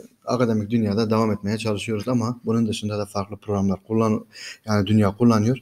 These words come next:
Benim de görevim size bunlardan bazılarını tanıtmaya çalışmak arkadaşlar. Yararlı olabilirsem ne mutlu bana. Hem öğretirken size de kendim daha iyi öğreniyorum. Yani o amaçla da benim için iyi oluyor böyle videolar çekip de hazırlamak.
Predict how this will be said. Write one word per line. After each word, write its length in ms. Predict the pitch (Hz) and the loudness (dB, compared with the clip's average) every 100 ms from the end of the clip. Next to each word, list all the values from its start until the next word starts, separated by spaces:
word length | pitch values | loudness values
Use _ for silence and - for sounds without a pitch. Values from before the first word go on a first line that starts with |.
| - - - - | -10 -20 -12 0
Benim 200 | 135 123 | 4 6
de 80 | 214 | 6
görevim 440 | 117 107 101 107 | 6 6 6 2
size 280 | - 101 98 | 0 0 0
bunlardan 440 | 101 98 95 95 | 0 -2 -2 -4
bazılarını 440 | 101 98 95 92 98 | -2 -2 -2 -6 -4
tanıtmaya 440 | 98 92 95 98 | -4 -6 -6 -6
çalışmak 420 | - 95 - 92 | -4 -6 -6 -10
arkadaşlar. 580 | 90 87 92 - 110 - _ - - - | -10 -12 -14 -10 -12 -12 _ -20 -20 -4
Yararlı 420 | 120 113 104 104 | 0 2 2 0
olabilirsem 760 | 104 107 107 110 110 104 107 107 | 0 2 0 0 -4 -2 -4 -2
ne 60 | |
mutlu 300 | 107 95 - | -2 -2 -4
bana. 240 | 101 98 90 _ _ - - _ | -2 -2 -4 _ _ -20 -20 _
Hem 220 | - 147 131 | 0 4 6
öğretirken 480 | 123 123 131 117 | 4 4 0 0
size 260 | 107 120 151 | -2 -2 -2
de 120 | 117 | -2
kendim 300 | 117 110 117 | 0 2 2
daha 200 | 101 107 | 2 2
iyi 100 | 104 | 4
öğreniyorum. 480 | 98 95 92 90 92 | 2 0 -2 -2 -2
Yani 140 | 95 | -2
o 160 | 101 104 | -2 -2
amaçla 440 | 101 98 95 101 | -2 -4 -4 -6
da 200 | 107 113 110 | -6 -6 -4
benim 220 | 101 98 | -4 -4
için 260 | 98 110 110 | -6 -8 -6
iyi 160 | 104 | -2
oluyor 280 | 101 95 92 | 0 0 -4
böyle 200 | 92 92 | -6 -6
videolar 300 | 95 98 98 | -6 -6 -6
çekip 340 | - 90 98 | -8 -14 -12
de 60 | 95 | -4
hazırlamak. 480 | 90 92 92 113 | -2 -2 -2 -4